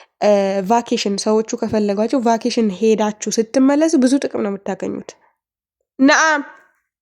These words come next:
ብዙ አይነት ጥቅም ነው የምታገኙ። ምንድን ነው ጥቅሙ?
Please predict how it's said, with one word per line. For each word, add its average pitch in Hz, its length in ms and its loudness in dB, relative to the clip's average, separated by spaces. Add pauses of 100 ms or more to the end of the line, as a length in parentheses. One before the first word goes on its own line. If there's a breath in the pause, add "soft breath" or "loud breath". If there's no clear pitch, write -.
(880 soft breath)
ብዙ 254 220 4
አይነት 302 220 2
ጥቅም 277 200 0
ነው 233 80 4
የምታገኙ። 208 500 0
ምንድን 247 280 2
ነው 285 140 4
ጥቅሙ? 302 360 0